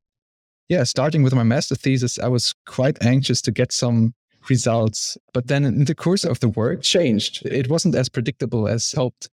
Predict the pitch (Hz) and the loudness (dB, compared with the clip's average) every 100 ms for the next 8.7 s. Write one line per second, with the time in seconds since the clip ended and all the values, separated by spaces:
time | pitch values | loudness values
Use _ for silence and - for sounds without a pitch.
0 | - 117 123 - 135 127 120 135 143 135 | -4 -2 -2 0 2 2 2 -2 -2 -2
1 | 135 139 131 135 131 127 120 120 131 131 | 0 2 4 4 4 2 0 -2 -2 -4
2 | 226 165 131 127 117 117 110 117 113 - | -2 0 0 2 0 2 0 0 -2 -4
3 | 76 - - - 123 123 107 107 - - | -6 -6 -6 -4 -2 2 2 0 -4 -16
4 | - _ - 139 160 165 185 139 113 107 | -20 _ -6 -2 0 0 2 2 2 0
5 | 101 98 101 120 156 - 117 123 139 - | -2 -2 -2 0 0 0 0 0 -2 -4
6 | - - 131 135 156 - - 127 131 131 | -8 -4 -2 0 0 -2 -2 0 0 2
7 | 185 208 - 123 131 135 131 - 135 117 | 4 4 2 -2 -2 0 0 0 -2 2
8 | 123 143 - 156 143 147 | 2 0 -2 -2 2 2